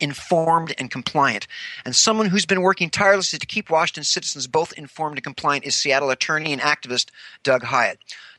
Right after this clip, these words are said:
Doug's been a central figure in the Washington State medical marijuana movement for decades,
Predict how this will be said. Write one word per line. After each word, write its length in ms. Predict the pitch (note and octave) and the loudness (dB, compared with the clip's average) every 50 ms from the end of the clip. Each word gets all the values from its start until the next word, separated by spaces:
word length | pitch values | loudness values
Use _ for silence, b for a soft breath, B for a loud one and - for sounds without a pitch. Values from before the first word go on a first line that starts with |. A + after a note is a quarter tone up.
| - | -2
Doug's 220 | C#3 D#3 D#3+ D3 - | 0 0 0 0 -4
been 120 | E3 D#3 | -6 -6
a 60 | C#3 | -4
central 340 | - - - F3 - - E3+ | -4 -2 -2 -4 -4 -6 -10
figure 300 | - - F3 E3 D3+ E3 | -8 -6 -8 -6 -4 -4
in 40 | D#3 | -4
the 80 | C#3 | -2
Washington 340 | B2+ C3+ C#3+ D3+ - - D3 | 0 2 2 2 2 2 0
State 240 | - - E3 D#3+ - | 0 0 0 -2 -2
medical 280 | D3+ D3 D3+ - D3+ C#3 | -4 -8 -6 -6 -6 -4
marijuana 380 | C#3+ C#3+ C#3 C#3 C3+ C3+ C3+ | -2 0 2 2 2 0 0
movement 320 | C#3 C#3+ D3 D3 D#3 - - | -2 -4 -4 -4 -4 -6 -6
for 100 | - G#2 | -10 -2
decades, 640 | - D3+ F3 - - E3+ E3 E3+ F3 - - - | 0 0 0 2 0 -2 -2 -2 -2 -4 -6 -6